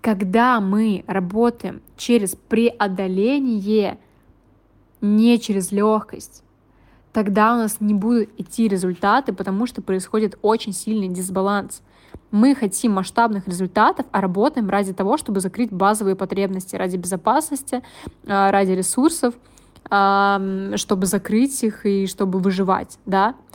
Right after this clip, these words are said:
Получается вот такой вот дисбаланс. И что делать? Что делать, как перестать быть рабом вот, а, такой вот концепции, а, как перестать делать легко, а не через преодоление? Первое.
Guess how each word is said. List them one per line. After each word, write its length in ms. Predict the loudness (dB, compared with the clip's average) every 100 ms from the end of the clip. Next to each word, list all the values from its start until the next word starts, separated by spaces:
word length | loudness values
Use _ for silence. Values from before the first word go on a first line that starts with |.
| -20 2
Получается 580 | 4 4 4 2 0 0
вот 200 | 0 0
такой 320 | -4 0 -2
вот 80 | 0
дисбаланс. 680 | -2 0 0 0 -4 -10 -18 _
И 280 | 0 0 -2 _ _ _
что 300 | -6 2 4
делать? 500 | 4 2 2 -2 -12 _ _ _ _ _ _
Что 220 | -6 0 2
делать, 340 | 4 2 2
как 220 | 0 0
перестать 380 | -2 -2 -2 -2
быть 220 | -2 -2
рабом 440 | -2 -2 0 -2 -4 -16 -12
вот, 180 | -6 -6 -4
а, 460 | -2 2 4 4 2
такой 500 | -2 -12 0 2 4
вот 240 | 0 -4
концепции, 720 | -6 -8 -4 -4 -4 -6 -8 -8 -20 -20 -20 _
а, 120 | -8
как 280 | 0 0 2
перестать 360 | -4 -2 -4
делать 260 | 0 2 0
легко, 520 | -2 -10 -4 -2 0
а 80 | -2
не 260 | -4 -4 -6
через 240 | -8 -10
преодоление? 600 | -6 -6 -4 -4 -4 -8 -14 _ _ _ _ _ 0
Первое. 360 | 2 2 -4